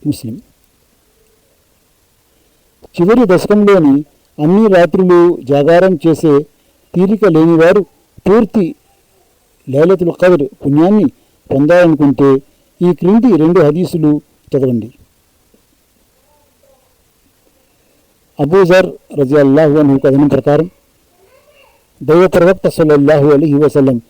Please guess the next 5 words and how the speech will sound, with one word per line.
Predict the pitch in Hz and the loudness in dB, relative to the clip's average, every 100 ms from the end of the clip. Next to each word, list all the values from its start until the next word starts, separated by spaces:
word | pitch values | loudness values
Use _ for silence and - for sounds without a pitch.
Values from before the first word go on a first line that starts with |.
| _ _ 156 | _ _ -2
ఈ | |
విధంగా | 156 143 160 185 165 | 0 0 0 2 0
ప్రవచించారు, | 143 135 131 127 - 110 107 _ _ _ _ _ - | 2 0 0 -2 -4 -8 -10 _ _ _ _ _ -10
"రమజాన్ | 131 135 139 165 170 | -4 -2 0 0 2
మాసంలో | 156 139 151 156 | 0 0 0 0